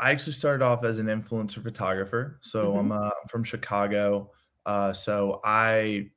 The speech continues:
Speaker 1: from, from about twenty seventeen all the way till the end of twenty nineteen,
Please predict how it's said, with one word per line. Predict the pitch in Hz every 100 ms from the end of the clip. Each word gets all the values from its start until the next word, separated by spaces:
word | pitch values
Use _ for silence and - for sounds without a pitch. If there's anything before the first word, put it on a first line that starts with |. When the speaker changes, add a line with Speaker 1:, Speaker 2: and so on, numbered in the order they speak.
| -
Speaker 1:
from, | - 107 101 98
from | - 110
about | 117 117
twenty | - 117
seventeen | 107 117 107 101 - 107 104 101
all | 98
the | 98
way | 101 101
till | 101 - 95
the | - 110
end | 104
of | 98
twenty | - 104 101
nineteen, | 101 98 - 104 101 98